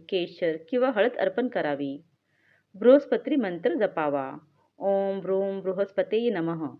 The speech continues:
हा मंत्र जपावा. पारिवारिक जीवन. संततीशी मैत्रीपूर्ण नाते, पण त्यांना स्वातंत्र्य द्यावे. कुटुंबात सण, उत्सव आयोजित करण्यात आनंद येतो.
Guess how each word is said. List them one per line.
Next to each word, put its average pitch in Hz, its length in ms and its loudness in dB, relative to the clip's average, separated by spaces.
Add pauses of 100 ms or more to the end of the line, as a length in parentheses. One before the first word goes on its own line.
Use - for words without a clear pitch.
(440)
हा 339 100 -2
मंत्र 220 320 2
जपावा. 143 540 -2 (960)
पारिवारिक 262 560 6
जीवन. 147 360 -4 (1200)
संततीशी 254 680 2
मैत्रीपूर्ण 240 600 2
नाते, 147 500 0 (220)
पण 185 140 2
त्यांना 208 340 -2
स्वातंत्र्य 196 520 0
द्यावे. 143 500 -4 (480)
कुटुंबात 208 420 0 (160)
सण, 180 280 4 (100)
उत्सव 202 420 0
आयोजित 170 320 2 (100)
करण्यात 190 320 0
आनंद 175 300 0
येतो. 147 560 0